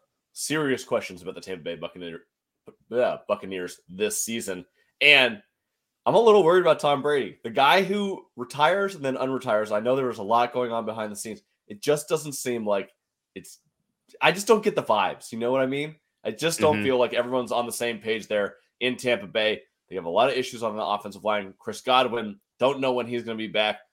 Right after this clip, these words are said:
Speaker 1: Mike Evans will still be great, but we don't know what's the tight end. The running back situation, okay, Fournette's been really good for them, but their offensive line is now way worse. Is he now gonna be more like he was in Jacksonville, and he's gonna be a drain on your team instead of an addition?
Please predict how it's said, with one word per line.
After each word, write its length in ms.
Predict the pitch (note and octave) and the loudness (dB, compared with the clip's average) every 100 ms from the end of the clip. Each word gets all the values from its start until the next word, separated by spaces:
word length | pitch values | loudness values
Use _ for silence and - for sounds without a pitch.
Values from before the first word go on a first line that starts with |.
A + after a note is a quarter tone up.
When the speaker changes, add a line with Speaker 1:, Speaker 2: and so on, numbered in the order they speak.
| _ - | _ 2
Speaker 1:
Mike 200 | C3 C3+ | 2 4
Evans 200 | C#3 A#2+ | 0 -4
will 120 | A#2 | -10
still 180 | - A#2+ | -6 -4
be 120 | A#2 | -4
great, 280 | G#2+ G#2+ G2 _ - | -2 -4 -4 _ -12
but 60 | |
we 100 | F2+ | -2
don't 100 | G2+ | -2
know 100 | C3+ | 2
what's 140 | C3 A2 | 0 -2
the 60 | |
tight 280 | G#2 A2+ A2 | -4 0 2
end. 240 | G2+ G2+ F2+ _ _ _ | 0 -4 -10 _ _ _
The 40 | G2+ | -2
running 220 | B2+ C3 | 0 2
back 160 | B2 | 0
situation, 640 | - A#2 - A#2 A2+ A#2 A2+ _ _ _ _ A#2 | 0 -8 0 0 0 -8 -12 _ _ _ _ -10
okay, 260 | A2 A2+ | -2 -2
Fournette's 380 | A2 B2+ C#3 C3+ | 0 2 2 2
been 160 | B2+ A#2 | -2 0
really 220 | B2 A#2 | 0 2
good 180 | B2+ C3 | 0 0
for 80 | |
them, 300 | G#2 G2+ G#2+ | -2 -2 -2
but 160 | G2 F#2+ | -6 -4
their 100 | G#2 | 0
offensive 340 | A#2 A2+ A2 | 0 0 -8
line 220 | F#2+ A#2 G#2+ | -2 -2 -2
is 140 | F#2 | -4
now 180 | G#2 G2 | -2 0
way 160 | G2 | 0
worse. 500 | G2 F#2+ A2+ F2+ - - | -2 -2 -4 -6 -12 -12
Is 120 | E2+ | -10
he 140 | G#2 | -8
now 180 | G#2 G#2+ | -4 -2
gonna 180 | G#2 G2+ | -2 -6
be 420 | F#2 G#2 G2+ F#2 _ _ | -6 -6 -6 -10 _ _
more 100 | G#2+ | -4
like 280 | G#2 G2+ F#2 | -2 -2 -6
he 120 | G#2+ | -8
was 260 | G#2 G#2 F#2 | -2 -2 -2
in 80 | E2+ | -10
Jacksonville, 540 | E2+ G#2 - B2 D3 | -2 -2 -2 -2 0
and 80 | A2+ | 0
he's 180 | F#2+ - _ _ - | -4 -10 _ _ -8
gonna 140 | G#2 | -6
be 120 | F#2+ | -4
a 120 | F2+ | -4
drain 320 | E2 F2 F#2+ A#2 | -6 -6 -4 -2
on 100 | B2+ | -2
your 120 | C3 | -4
team 220 | D3 C3 | -4 -4
instead 260 | F#2+ F#2+ F#2 | -6 -8 -8
of 80 | |
an 80 | F2 | -6
addition? 500 | F2 D#2 G2 C3 C3 | -8 -6 -4 -4 -4